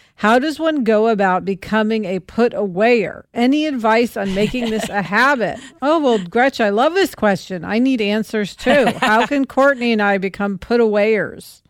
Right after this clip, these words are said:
Speaker 2: Well, the first question is, one, like, do you care yourself? Now, what's interesting to me about Courtney's question is Courtney wants to be a put-awayer for herself. She says, "I desperately want to have a tidier space."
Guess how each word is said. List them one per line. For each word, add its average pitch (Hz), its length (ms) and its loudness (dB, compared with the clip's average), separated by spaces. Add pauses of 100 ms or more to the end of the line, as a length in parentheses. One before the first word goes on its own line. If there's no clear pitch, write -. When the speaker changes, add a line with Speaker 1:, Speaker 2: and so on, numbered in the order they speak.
Speaker 2:
Well, 240 140 2
the 254 100 0
first 403 400 -8
question 233 520 -4
is, 160 680 -2
one, 175 600 -6
like, 170 280 -4 (260)
do 254 240 0
you 226 300 -4
care 190 360 -4
yourself? 156 720 -4
Now, 170 240 -4
what's 196 260 -4
interesting 277 440 -12
to 254 100 -8
me 233 120 -6
about 196 240 -6
Courtney's 226 420 -4
question 165 420 -4 (420)
is 196 200 0
Courtney 269 720 -4 (100)
wants 208 720 -4
to 214 120 -6
be 190 300 -4
a - 80 -6
put-awayer 170 800 -2 (260)
for 196 200 0
herself. 180 480 -2
She 165 100 -10
says, 165 240 -2
"I 143 80 -2
desperately 196 480 -4
want 180 220 -8
to 170 80 -6
have 151 100 -6
a 147 60 -6
tidier 139 280 -8
space." - 240 -12